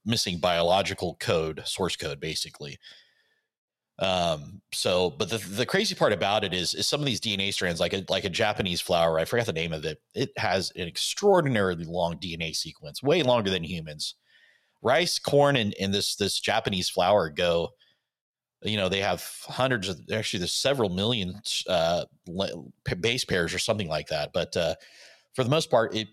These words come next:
it, it tells me that there's more logic in rice, corn, and, and, uh, this Japanese flower than there, than there is in the human genome, basically, which,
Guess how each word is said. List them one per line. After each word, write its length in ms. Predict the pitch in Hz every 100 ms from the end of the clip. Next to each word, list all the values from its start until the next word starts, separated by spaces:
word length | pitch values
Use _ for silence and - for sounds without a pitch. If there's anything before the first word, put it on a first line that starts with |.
| -
it, 200 | 120 98 -
it 200 | 117 -
tells 280 | 165 180
me 200 | 131 113
that 240 | 101 98 95 87 78
there's 240 | 110 104
more 220 | 143 131
logic 520 | 110 120 139 113 98
in 300 | - 90 87 - -
rice, 420 | 95 90 107 -
corn, 400 | - 107 95 95 -
and, 280 | 87 82 - -
and, 380 | 85 85 82 82
uh, 180 | 80 78
this 160 | 80 92
Japanese 520 | - 104 104 98 87
flower 400 | - 107 117 101
than 160 | 85 82
there, 240 | 82 82 _
than 140 | 92 87
there 160 | 85
is 200 | 92 87
in 100 | 98
the 100 | 87
human 320 | 82 208 110
genome, 420 | 85 87 85 82 73
basically, 380 | 87 - 90
which, 120 | 87